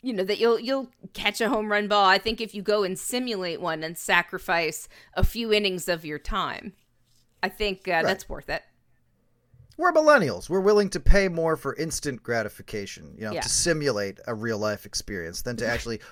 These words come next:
Speaker 2: wait around to experience it. <laughs> I got called sir by a kid in a movie theater the other day.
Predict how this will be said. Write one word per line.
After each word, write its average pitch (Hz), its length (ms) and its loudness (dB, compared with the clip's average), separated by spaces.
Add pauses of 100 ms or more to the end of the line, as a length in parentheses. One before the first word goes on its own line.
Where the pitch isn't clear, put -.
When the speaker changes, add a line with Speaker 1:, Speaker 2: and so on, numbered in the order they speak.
(120)
Speaker 2:
wait 113 360 0
around 156 640 8
to 151 120 4
experience 147 640 6
it. 139 80 -6 (280)
<laughs> 233 100 12 (1500)
I 151 60 2
got 165 140 8
called 180 240 8
sir 139 720 2
by 117 120 0
a 113 80 0
kid 131 300 0
in 104 80 -4
a - 20 -8
movie 113 240 -4
theater 101 320 -6
the 87 120 -10
other 82 120 -10
day. 80 240 -8